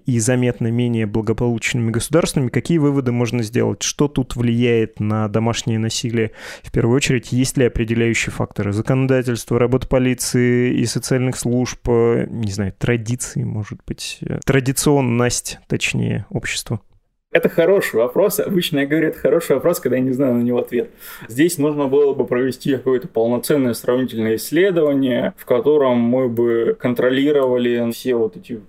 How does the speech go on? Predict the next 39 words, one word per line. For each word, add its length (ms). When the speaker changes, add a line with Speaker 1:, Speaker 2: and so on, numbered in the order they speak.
Speaker 2:
возможные 500
полиси, 760
использованные 1040
какие-нибудь 720
культурные 420
паттерны, 400
хотя 240
я 220
не 260
очень 240
люблю 240
объяснение 360
от 40
культуры 560
и 120
прочие 460
вещи. 640
Но 120
я, 260
если 240
честно, 260
такого 300
исследования 380
не 160
читал 340
и 40
тем 140
более 160
не 140
проводил. 520
Поэтому 340
я 200
вам 180
сказать 320
ничего 420
конкретного, 840
наверное, 260
не 100
смогу. 380